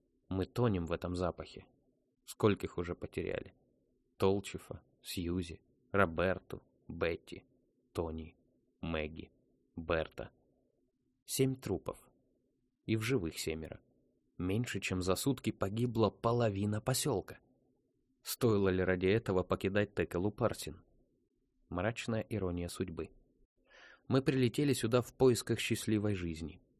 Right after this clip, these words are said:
Хотели приносить пользу. У каждого была мечта. Может, в этом-то и беда? Каждый из нас слишком глубоко укоренился в мире своей мечты.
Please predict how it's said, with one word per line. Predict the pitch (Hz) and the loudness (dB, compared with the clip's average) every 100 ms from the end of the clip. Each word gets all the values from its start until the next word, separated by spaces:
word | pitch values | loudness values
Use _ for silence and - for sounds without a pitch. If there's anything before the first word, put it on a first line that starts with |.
| _ _ | _ _
Хотели | 82 - 113 107 | -2 0 0 -2
приносить | 87 85 85 110 98 | -4 -4 -2 -2 -4
пользу. | - 82 80 80 - _ _ _ - - | -4 -4 -2 -8 -14 _ _ _ -20 -8
У | 92 | 0
каждого | 107 104 95 90 | 2 2 2 0
была | 85 92 95 | 2 2 4
мечта. | 98 101 - 76 - _ _ _ _ _ _ _ _ _ _ _ _ | 0 -2 -4 -6 -8 _ _ _ _ _ _ _ _ _ _ _ _
Может, | 101 95 87 - | 0 2 2 0
в | 95 | 0
этом-то | 95 95 - | 0 -2 -2
и | 92 | -2
беда? | 87 90 113 131 - _ _ _ _ | -2 -2 -2 -4 -10 _ _ _ _
Каждый | - 104 90 92 | 2 2 4 2
из | 85 | 2
нас | 107 113 | 0 0
слишком | - 104 - 107 98 | -2 -2 0 -2 0
глубоко | 104 101 98 135 | 2 2 4 4
укоренился | 104 - 92 95 117 - 95 | 4 2 -2 0 0 0 0
в | |
мире | 98 98 98 | 2 2 0
своей | - 104 87 | 0 0 0
мечты. | 92 98 - - | -4 -4 -8 -10